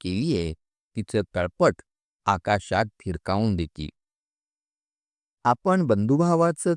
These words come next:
तत्व आचरणात आणत नाही, ही आपल्यामधली उणीव होय. अखिल हिंदू लोक हे परस्परांचे सख्खे भाऊ आहे.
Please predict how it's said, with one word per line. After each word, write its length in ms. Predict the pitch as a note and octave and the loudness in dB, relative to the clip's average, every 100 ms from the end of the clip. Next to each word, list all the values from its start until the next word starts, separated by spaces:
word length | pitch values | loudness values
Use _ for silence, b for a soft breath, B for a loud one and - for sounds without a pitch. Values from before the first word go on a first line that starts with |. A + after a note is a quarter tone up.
| - | -2
तत्व 260 | F#2+ G2 G#2 - | -6 -2 -4 -4
आचरणात 540 | F2+ - G#2 A#2 D#3+ - | -6 -2 0 0 -2 -4
आणत 300 | C#3 B2+ - | -2 -2 -2
नाही, 400 | - F#2 D#2 E2 F2+ _ _ _ | -4 -4 -4 -6 -10 _ _ _
ही 220 | D#3 G3 - | -6 -6 -6
आपल्यामधली 760 | F#2+ - G3 - E2+ D#2+ F2+ - | -10 -4 -2 -2 -4 -4 -6 -6
उणीव 300 | F#2+ A2 G3 | -2 0 2
होय. 340 | F3+ G2+ E2 D2+ - _ _ _ _ _ _ _ _ G2+ | 0 0 -2 -4 -12 _ _ _ _ _ _ _ _ -10
अखिल 400 | - D3+ F3 F3+ | -8 -6 -2 -2
हिंदू 440 | G2+ F#2 G2 F3+ | -2 -4 0 0
लोक 280 | B2+ E2 E2+ _ _ _ - | 0 -2 -6 _ _ _ -4
हे 80 | A2+ | -4
परस्परांचे 800 | - F#2 - - A2 E3+ G3 - | -2 -4 -4 -2 0 0 -2 -4
सख्खे 420 | G2+ F2+ - - A2+ | -8 -10 -12 -6 -6
भाऊ 340 | - E2 A2+ | -2 -2 -2
आहे. 200 | - | -4